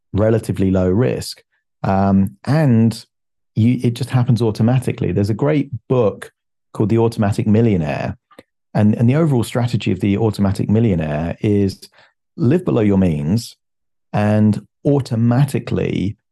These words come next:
um, pay down your mortgage and acquire assets like index funds throughout your life. And if you do that, you're a millionaire. Like, it's, it's, it's that,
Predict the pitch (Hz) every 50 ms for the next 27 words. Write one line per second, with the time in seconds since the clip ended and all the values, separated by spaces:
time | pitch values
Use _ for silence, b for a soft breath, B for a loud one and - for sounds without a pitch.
0 | _ _ - - 98 98 98 98 98 - - - 175 175 143 107 95 92 90 90
1 | 92 95 95 92 90 101 95 92 90 - - - - _ - - 98 95 95 98
2 | - - 113 - - 120 107 104 101 101 98 95 92 92 92 - _ _ _ _
3 | _ _ _ _ _ - 101 95 98 - - 101 95 - - - 104 95 92 90
4 | - 95 92 87 90 78 - - - - 95 92 92 90 87 85 - - - 92
5 | 85 - 92 90 85 78 73 - - - - _ _ _ _ _ _ _ _ _
6 | - 110 110 - - 123 113 143 139 123 101 95 90 76 104 95 92 92 92 85
7 | 80 73 69 60 57 - - - _ _ _ _ _ _ _ _ _ _ _ _
8 | - 120 110 101 95 - 104 101 101 - - - - 117 110 - - - 120 110
9 | 120 - - 98 113 113 110 101 101 -